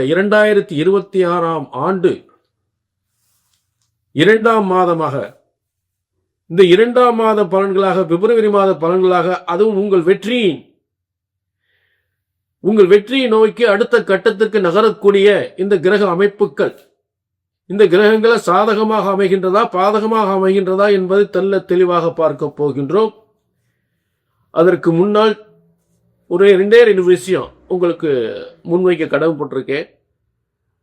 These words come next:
சொல்லுக சொல்லில் பயனுடைய சொல்லற்கு சொல்லில் பயனிலா சொல். இந்த நிகழ்ச்சி சொல்லப்படுகின்ற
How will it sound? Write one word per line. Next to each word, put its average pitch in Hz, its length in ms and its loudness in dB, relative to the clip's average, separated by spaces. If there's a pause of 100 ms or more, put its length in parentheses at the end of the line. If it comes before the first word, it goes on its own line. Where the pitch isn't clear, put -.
(960)
சொல்லுக 262 500 2
சொல்லில் 226 500 2
பயனுடைய 220 600 2
சொல்லற்கு 214 640 -2
சொல்லில் 196 480 -2
பயனிலா 185 540 -2
சொல். 156 320 -6 (3500)
இந்த 202 220 0
நிகழ்ச்சி 214 340 0
சொல்லப்படுகின்ற 226 800 0